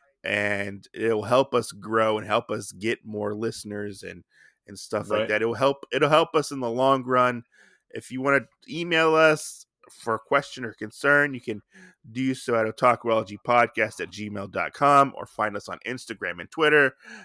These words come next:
Speaker 1: at Otakuology Podcast. Um, yeah,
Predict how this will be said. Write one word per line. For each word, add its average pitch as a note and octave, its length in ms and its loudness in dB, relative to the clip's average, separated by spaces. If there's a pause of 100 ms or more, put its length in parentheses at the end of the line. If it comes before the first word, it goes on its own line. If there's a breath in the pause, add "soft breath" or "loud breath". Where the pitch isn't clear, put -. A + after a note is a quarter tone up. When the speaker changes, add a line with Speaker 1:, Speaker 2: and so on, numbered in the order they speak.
(160 loud breath)
Speaker 1:
at G2 80 -6
Otakuology G2 760 -4
Podcast. B2+ 880 4 (400)
Um, F#2 560 -6 (720)
yeah, C3+ 340 2